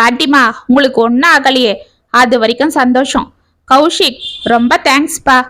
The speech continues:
அப்ப பாட்டி ஆஸ்பத்திரிக்கு கூட்டிட்டு போக வேண்டாம் இல்ல?" என்றார். "அதெல்லாம் ஒண்ணும் வேண்டாம், பாட்டி இப்ப நல்லா இருக்காங்க,"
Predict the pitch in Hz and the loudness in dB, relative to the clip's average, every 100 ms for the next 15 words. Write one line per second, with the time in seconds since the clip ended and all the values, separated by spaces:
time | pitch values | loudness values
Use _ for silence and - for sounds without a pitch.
0 | _ _ _ - 262 240 247 269 269 294 | _ _ _ -4 0 2 2 2 0 2
1 | 370 285 349 - 392 311 302 277 269 294 | 2 2 0 -2 -4 -4 -4 -4 -4 -4
2 | - 285 285 269 262 254 269 330 392 _ | -2 -2 0 0 0 0 0 -2 -4 _
3 | - 285 254 254 226 - - _ _ _ | -4 -2 0 2 0 -2 -12 _ _ _
4 | _ _ 226 240 220 254 339 254 262 339 | _ _ -2 0 0 0 0 2 2 0
5 | 277 254 240 - - _ _ 233 247 269 | 0 0 0 -4 -10 _ _ 0 0 0
6 | 269 - 233 339 247 262 339 349 277 247 | -4 -2 -2 0 0 2 0 0 0 0
7 | 220 196 | 0 -2